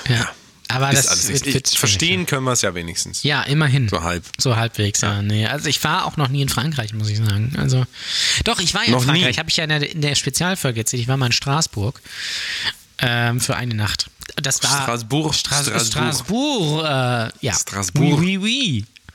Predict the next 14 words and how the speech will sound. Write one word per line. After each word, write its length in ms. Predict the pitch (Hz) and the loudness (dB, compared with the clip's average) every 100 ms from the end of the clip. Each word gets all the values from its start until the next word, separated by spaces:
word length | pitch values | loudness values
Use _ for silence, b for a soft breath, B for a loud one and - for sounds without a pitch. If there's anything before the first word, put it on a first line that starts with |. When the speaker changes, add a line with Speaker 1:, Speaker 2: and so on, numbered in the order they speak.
| B B B B B B | B B B B B B
Speaker 1:
Ah, 320 | - 87 90 90 | -2 -2 -2 -2
Baguette 260 | 98 101 | -4 -2
Fromage, 600 | 123 123 170 202 123 - 151 | 0 0 0 0 0 -2 0
ähm. 640 | 135 117 113 110 107 113 - _ B B - B B B - | 0 2 2 2 2 0 -8 _ B B -16 B B B -2
Und 120 | 165 | 0
ich 100 | 180 | 0
bin 100 | 196 | 0
einmal 220 | 175 170 | -2 0
durchgefahren, 640 | 147 180 - 143 113 98 110 | 0 0 -2 -2 -2 0 2
weil 160 | 117 | 2
wir 80 | 117 | 2
mit 240 | 120 120 131 | 0 0 -2
der, 400 | 120 120 117 117 | 0 2 0 0
ähm, 400 | 123 113 110 113 | 0 0 0 -2